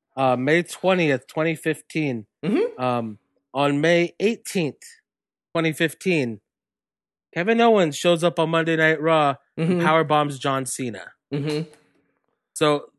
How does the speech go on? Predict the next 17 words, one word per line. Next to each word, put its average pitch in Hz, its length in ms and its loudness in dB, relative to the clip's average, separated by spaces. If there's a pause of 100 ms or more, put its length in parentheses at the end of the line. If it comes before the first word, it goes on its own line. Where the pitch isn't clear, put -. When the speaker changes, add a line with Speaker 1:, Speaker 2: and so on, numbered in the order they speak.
(100)
Speaker 1:
a 165 140 -4
guy 185 320 6
that, 165 340 4
as 151 220 2
we 156 140 2
all 151 160 4
said, 147 400 2 (100)
was, 135 460 0 (280)
felt 190 360 2
different. 160 560 0 (560)
And 147 120 -2
this 180 140 -2
was 214 120 -6
December, 202 580 2
six - 560 -2
months 226 260 -2
later. 190 400 0